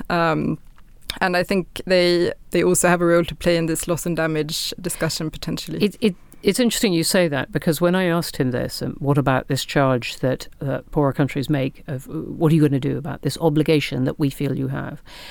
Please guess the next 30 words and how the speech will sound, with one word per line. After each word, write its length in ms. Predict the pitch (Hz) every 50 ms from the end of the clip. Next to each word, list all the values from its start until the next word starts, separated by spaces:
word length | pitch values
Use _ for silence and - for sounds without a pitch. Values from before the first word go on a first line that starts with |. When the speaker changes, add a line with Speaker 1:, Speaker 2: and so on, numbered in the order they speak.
| - - - -
Speaker 2:
He 160 | - - 175
said, 240 | - - 190 160 147
"Well, 240 | 170 160 151 156
we 160 | 160 - 165 160
might 280 | 165 160 151 - -
put 140 | - - 175
more 220 | - 160 160 160
into 160 | 147 139 - 139
development. 460 | 135 127 135 135 - 135 139 156 - - - - - - - - - - - - - - -
We 160 | - 151 143
really 260 | 156 151 147 156 156 147
wanna 160 | 151 151 139
help 180 | 139 160 -
them 120 | - 147 147
development. 500 | 143 147 151 143 156 180 170 165 160 -
We 80 | 147
wanna 180 | 135 143 139 -
help 240 | - 156 160 - -
them 220 | 165 156 151 147 -
transition 520 | - - 151 143 143 147 - 147 - 170 156
away 260 | 143 143 151 151 147
from 320 | - - 156 139 135 135 - - - - - - - - - -
older 280 | 165 160 156 143 160 151
kinds 400 | - - 156 147 143 147 139 143
of 100 | 139 135
energy." 680 | - 139 139 139 135 127 - - - 131 131 147 143 - - - - - - - -
And 140 | - 170 180
then 120 | 196 208
he 160 | 202 185 233 208
did 420 | - - 262 302 285 262 226 -